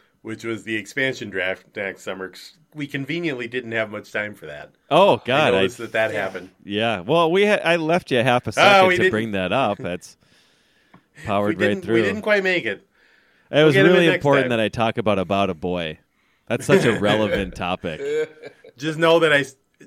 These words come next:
Speaker 1: just know that I see what you did there, and I appreciate you trying to help me.
Speaker 2: Yeah. I love listening back, um, speaking of that About a Boy thing, I love listening back,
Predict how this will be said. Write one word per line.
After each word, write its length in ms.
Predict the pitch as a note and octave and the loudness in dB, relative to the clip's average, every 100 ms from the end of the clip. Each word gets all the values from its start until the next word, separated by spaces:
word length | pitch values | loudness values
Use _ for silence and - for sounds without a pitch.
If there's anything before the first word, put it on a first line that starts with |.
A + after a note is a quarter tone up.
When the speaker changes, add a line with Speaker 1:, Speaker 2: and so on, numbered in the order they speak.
| D3 | -4
Speaker 1:
just 220 | E3+ E3 | -2 0
know 160 | F3+ | 2
that 140 | F#3 D#3+ | 4 4
I 80 | C3+ | 4
see 240 | - E3 | 0 -2
what 160 | D#3+ C#3+ | -2 -4
you 80 | |
did 200 | A#2+ A2+ | -4 -4
there, 280 | A2 A2+ A2+ | 0 0 0
and 100 | G#2+ | -2
I 40 | G#2 | -4
appreciate 580 | G#2 - B2 A#2+ A2 G#2 | -6 -10 -12 -8 -8 -8
you 100 | G#2 | -8
trying 300 | G#2+ G2+ F#2 | -6 -6 -8
to 80 | |
help 240 | F2 E2+ - | -10 -12 -14
me. 160 | E2 E2+ _ _ _ - | -20 _ _ _ _ -10
Speaker 2:
Yeah. 300 | F#2 F2+ D#2+ _ _ _ _ - | -6 -6 -8 _ _ _ _ -2
I 100 | C3+ | 0
love 260 | D3 E3 | 2 2
listening 420 | C#3 D3 C#3+ C3 A2 | 2 -2 -2 -6 -4
back, 500 | F#2+ F#2 F#2+ - - - | -4 -2 -4 -6 -16 -10
um, 600 | F2+ F2 E2+ D#2+ D#2+ _ _ | -6 -4 -6 -10 -18 _ _
speaking 340 | D#2 G2+ F2+ | -10 -8 -8
of 80 | F2 | -8
that 120 | F2 | -8
About 260 | E2+ E2+ E2+ | -8 -8 -8
a 40 | |
Boy 200 | D#2+ E2+ | -8 -10
thing, 340 | - F2 D#2+ | -8 -12 -10
I 60 | D#2+ | -8
love 300 | A2 B2+ C3+ | -2 0 0
listening 380 | C3+ C3 A#2+ G2+ | -4 -6 -10 -6
back, 500 | G2+ G2 G2+ - | -4 -2 -4 -8